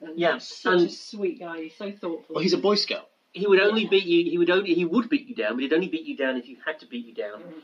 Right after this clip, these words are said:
Speaker 2: He'd beat you
Speaker 1: And then
Speaker 2: down.
Speaker 1: he'd say so.
Speaker 2: Yeah, he'd beat you down as little as possible, and he wouldn't enjoy doing it.
Speaker 1: One
Speaker 3: That
Speaker 1: of
Speaker 3: was,
Speaker 1: my
Speaker 3: that was one of my
Speaker 1: favourite
Speaker 3: favourite bits in the Civil War comic book, I think in the first issue, when they go to arrest Cap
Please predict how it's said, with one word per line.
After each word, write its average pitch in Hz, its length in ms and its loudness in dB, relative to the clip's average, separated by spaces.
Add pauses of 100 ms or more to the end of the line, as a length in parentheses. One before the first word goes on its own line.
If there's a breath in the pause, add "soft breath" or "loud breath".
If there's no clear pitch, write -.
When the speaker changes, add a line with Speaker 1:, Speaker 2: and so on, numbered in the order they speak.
Speaker 2:
He'd 147 200 -6
beat 202 160 2
you 180 120 -6
Speaker 1:
And 156 100 2
then 156 60 6
Speaker 2:
down. - 100 4
Speaker 1:
he'd - 100 -6
say 214 120 -10
so. - 180 -16 (260)
Speaker 2:
Yeah, 165 100 2
he'd 180 120 2
beat 226 160 -2
you 214 60 -4
down 180 180 4
as 151 80 0
little 180 360 2
as - 80 -4
possible, - 500 -8 (920)
and 143 200 2
he 160 100 -4
wouldn't 131 280 -4
enjoy 131 280 -2
doing 123 260 0
it. 95 140 -12 (600 loud breath)
Speaker 1:
One - 120 0
Speaker 3:
That 160 60 6
Speaker 1:
of 160 40 6
Speaker 3:
was, 156 140 0
Speaker 1:
my - 60 -12
Speaker 3:
that 175 120 4
was 185 120 2
one - 80 4
of 165 60 0
my 156 80 0
Speaker 1:
favourite 151 260 2
Speaker 3:
favourite - 20 -8
bits - 240 -10
in 117 200 -4
the 113 60 -6
Civil 117 340 -2
War 104 340 -4 (260)
comic 120 300 -12
book, - 200 -10 (100)
I - 60 -20
think 101 160 -20
in 98 40 -20
the 95 60 -20
first 98 320 -6
issue, 87 400 -10
when - 300 -12 (680 loud breath)
they 92 140 -10
go 101 240 -8
to 90 340 -10
arrest - 460 -6
Cap - 320 -10